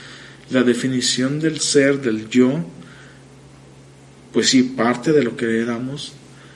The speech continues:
pero mucho va a radicar en lo que enfrentamos sobre lo que heredamos. Porque no podemos enfrentar lo que desconocemos.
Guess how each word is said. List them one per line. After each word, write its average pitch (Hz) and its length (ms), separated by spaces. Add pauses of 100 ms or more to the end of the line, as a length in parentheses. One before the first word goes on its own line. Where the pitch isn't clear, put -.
(520)
pero 120 300
mucho 131 680
va 135 100
a - 20
radicar 131 520
en 135 180
lo 107 120
que 107 140
enfrentamos 107 960
sobre 104 340
lo 98 120
que - 120
heredamos. - 400 (1000)
Porque 123 180
no 120 120
podemos 135 320
enfrentar 123 380
lo 123 140
que 123 100
desconocemos. - 840